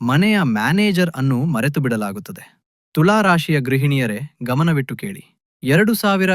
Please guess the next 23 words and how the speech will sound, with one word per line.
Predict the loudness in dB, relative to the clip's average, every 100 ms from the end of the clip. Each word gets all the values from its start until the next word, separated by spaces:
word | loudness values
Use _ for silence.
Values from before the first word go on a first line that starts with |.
| -2
ಇಪ್ಪತ್ತಾರು | -4 -4 -4 -2 -2 -2 -4
ನಿಮಗೆ | -2 0 0 -2
ಅಸ್ತಿತ್ವ, | -4 -4 -4 -2 -4 -4 -6 -8 _ -6
ಅಂದರೆ | -2 0 0 -4 -2
ಐಡೆಂಟಿಟಿ | 0 2 2 0 -2 -2
ವರ್ಷವಾಗಿದೆ. | -2 -6 -8 -8 -12 -18 -20 _ _ _ 0
ನಾನು | 2 4
ಹೇಳಿದಂತೆ | 4 2 2 0 -2 -4 -8 -8
ಈ | -2 0
ವರ್ಷದ | 0 -2 -2 -2
ಥೀಮ್ | -2 0 0 -2 -6 -6
ಕನ್ನಡಿ. | -2 0 -2 -6 _ _ _ _ -2
ಕಳೆದ | 2 2
ಹಲವು | 2 2 0 0
ವರ್ಷಗಳಿಂದ | 0 0 -2 0 0 2 0
ನೀವು | 0 0 0 0
ನಿಮ್ಮ | 0 -2
ಸಂತೋಷಗಳನ್ನು | -2 -4 -2 -2 -2 0 0 0 0
ಬದಿಗಿಟ್ಟು | 0 -2 -2 -4 -6 -6 _ _
ಕುಟುಂಬದ | -2 2 2 2
ಸಂತೋಷಕ್ಕಾಗಿ | 0 0 0 0 -2 -4 -2 -4 -2 -4
ಕೆಲಸ | -4 -4 -2
ಮಾಡಿದ್ದೀರಿ. | -2 -4 -6 -12 -14 -20